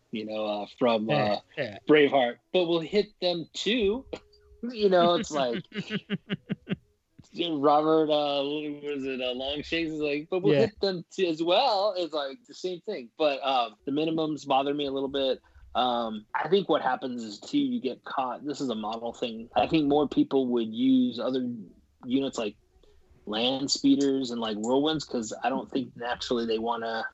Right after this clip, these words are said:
Speaker 1: go to that whirlwind box and use it. But that's basically the only option you really have,
Speaker 2: So, so, I mean, it's
Speaker 1: model-wise.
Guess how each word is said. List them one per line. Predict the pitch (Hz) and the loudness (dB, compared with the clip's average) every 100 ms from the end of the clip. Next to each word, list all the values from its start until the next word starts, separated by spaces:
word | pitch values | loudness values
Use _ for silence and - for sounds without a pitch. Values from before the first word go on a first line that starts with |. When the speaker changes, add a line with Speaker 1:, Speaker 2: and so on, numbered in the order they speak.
| - | 2
Speaker 1:
go | 131 120 | 4 4
to | - 123 | 2 0
that | 110 104 | 0 0
whirlwind | 120 123 113 110 104 | 2 2 2 -2 2
box | 110 107 - - | 2 2 -2 -10
and | 101 | -6
use | 113 107 | -4 -4
it. | 98 - - - | -8 -12 -12 -6
But | 110 | -4
that's | 110 - | -4 -4
basically | 120 - 120 113 113 107 | -6 -4 -4 -2 -2 -4
the | 113 | -4
only | 107 120 113 | -4 -2 0
option | 113 110 - 104 | 0 0 -4 -4
you | |
really | 107 104 101 | -2 -4 -4
have, | - 214 101 - - - - _ _ | -4 -4 -6 -8 -14 -20 -20 _ _
Speaker 2:
So, | - - 170 | -12 -4 -4
so, | 160 180 | 0 2
I | 175 | 4
mean, | 190 | 4
it's | - | 4
Speaker 1:
model-wise. | 117 104 104 101 98 - | 2 2 -2 -4 -6 -10